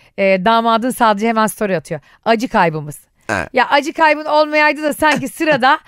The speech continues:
Speaker 1: <laughs> Kim Kardashian bekliyordu yani, anladın mı? Bir şey söyleyeceğim, haksız mıyım?
Speaker 2: Haklısın.
Speaker 1: Niye?
Speaker 2: Evlilik, e, çünkü şöyle bakılıyor. Evli erkek ve kadın artık tüm,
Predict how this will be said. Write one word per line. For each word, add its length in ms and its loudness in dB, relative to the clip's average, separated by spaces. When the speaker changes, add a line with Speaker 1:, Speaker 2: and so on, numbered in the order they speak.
Speaker 1:
<laughs> 180 -20
Kim 160 -6
Kardashian 600 2
bekliyordu 440 0
yani, 240 2
anladın 420 -2
mı? 160 -4
Bir 60 -8
şey 120 -4
söyleyeceğim, 280 -4
haksız 300 -6
mıyım? 180 -4
Speaker 2:
Haklısın. 480 -8
Speaker 1:
Niye? 280 -2
Speaker 2:
Evlilik, 500 -2
e, 60 0
çünkü 300 -4
şöyle 280 0
bakılıyor. 380 -6
Evli 400 0
erkek 340 -2
ve 80 -4
kadın 300 -4
artık 380 -6
tüm, 180 -2